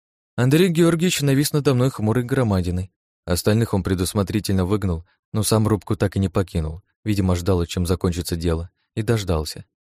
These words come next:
«Не меняем курс», твердо проговорил я, глядя безопаснику прямо в глаза.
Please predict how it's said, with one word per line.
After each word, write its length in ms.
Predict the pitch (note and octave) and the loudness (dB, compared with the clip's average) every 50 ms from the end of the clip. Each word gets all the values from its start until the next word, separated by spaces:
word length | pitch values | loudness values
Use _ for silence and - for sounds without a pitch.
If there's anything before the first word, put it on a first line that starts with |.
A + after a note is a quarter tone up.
| _ _ _ _ _ _ _ _ _ _ _ - | _ _ _ _ _ _ _ _ _ _ _ -2
«Не 200 | F2+ F#2 G2 G#2+ | 0 2 4 4
меняем 420 | A2+ A#2 A#2+ B2 B2 B2 A#2+ A#2+ | 4 4 4 4 4 4 4 2
курс», 400 | - B2 G#2+ F2 F2+ - - _ _ _ _ _ _ _ _ _ _ _ _ - | 2 2 2 0 0 -4 -8 _ _ _ _ _ _ _ _ _ _ _ _ -4
твердо 340 | - G#2+ G#2 G2 G2 G2 E2+ | 0 0 2 2 2 0 -2
проговорил 560 | - - F#2+ E2+ G2 F2+ F#2+ F#2 F#2+ F2+ F2 | -2 -2 -2 0 0 0 2 2 0 0 0
я, 220 | E2+ E2+ F2+ F#2+ | 2 2 0 0
глядя 280 | F2 F#2 F2+ F2+ E2+ F2+ | 0 0 -2 -2 -2 -2
безопаснику 680 | E2+ G2 F2 F#2 E2+ - G2 F#2 - G2+ F#2 - F2 | -2 -2 -2 -2 0 0 0 -2 0 -4 -4 -4 -4
прямо 260 | - - F#2 E2+ F2 F2 | -4 -2 0 0 0 0
в 40 | E2 | 0
глаза. 380 | F#2 F2+ F2 D#2+ D#2+ D#2 - | 0 0 0 0 -2 -6 -12